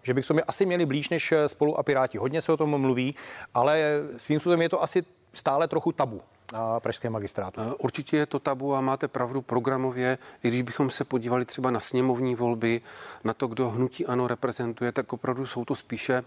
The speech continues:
Speaker 2: pravicově smýšlející, smýšlející, eh, politici. A ta koalice by byla velmi přirozená.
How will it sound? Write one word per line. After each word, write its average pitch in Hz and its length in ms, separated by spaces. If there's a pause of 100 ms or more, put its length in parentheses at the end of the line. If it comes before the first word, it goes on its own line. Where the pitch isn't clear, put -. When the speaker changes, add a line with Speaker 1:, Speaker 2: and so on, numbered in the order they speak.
(180)
Speaker 2:
pravicově 127 640
smýšlející, 127 1000
smýšlející, 127 840
eh, - 360 (200)
politici. 117 720 (640)
A 117 420 (300)
ta 127 100
koalice 127 560
by 127 120
byla 131 200
velmi 131 280
přirozená. 107 680